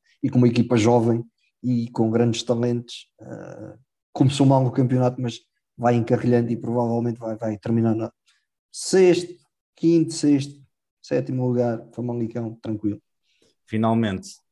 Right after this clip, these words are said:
Speaker 2: eh, jogo de, de grande, eh, Porto vence Tondela fora por três um.
Speaker 1: Difi-, o Porto começou a perder,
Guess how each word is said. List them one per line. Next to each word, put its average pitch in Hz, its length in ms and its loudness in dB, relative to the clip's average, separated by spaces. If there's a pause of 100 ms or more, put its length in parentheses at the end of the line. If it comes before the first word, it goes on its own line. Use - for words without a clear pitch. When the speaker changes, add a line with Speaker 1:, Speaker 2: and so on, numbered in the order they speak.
(100)
Speaker 2:
eh, 92 280 -6
jogo 95 340 0
de, 101 400 -2
de 101 100 -8
grande, 107 400 0 (160)
eh, 98 240 -2
Porto 110 400 -4 (100)
vence 107 380 -6
Tondela 101 480 -4
fora 101 320 -4
por 95 180 -10
três 98 280 -4
um. 78 160 -12 (1800)
Speaker 1:
Difi-, 120 360 0
o 127 80 -4
Porto - 320 0
começou 127 300 4
a 98 40 -2
perder, 117 460 2